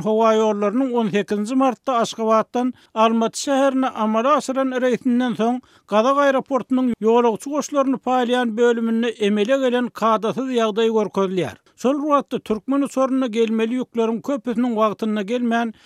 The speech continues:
ýolagçylar üçin goşmaça alada döredýänini gaýdylýar. Mundan öň türkmen raýatlarynyň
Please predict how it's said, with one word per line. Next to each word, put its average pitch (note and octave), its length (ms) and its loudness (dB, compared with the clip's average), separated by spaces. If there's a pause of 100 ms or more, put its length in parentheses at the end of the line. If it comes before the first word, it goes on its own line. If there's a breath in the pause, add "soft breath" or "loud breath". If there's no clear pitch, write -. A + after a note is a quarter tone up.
(160 soft breath)
ýolagçylar G#3+ 680 2
üçin B3+ 220 -2
goşmaça G#3+ 600 0
alada G3 400 0
döredýänini A3 680 2
gaýdylýar. F3+ 460 0 (280 soft breath)
Mundan A3+ 260 2
öň D4+ 140 2
türkmen C4+ 460 -2
raýatlarynyň B3+ 680 0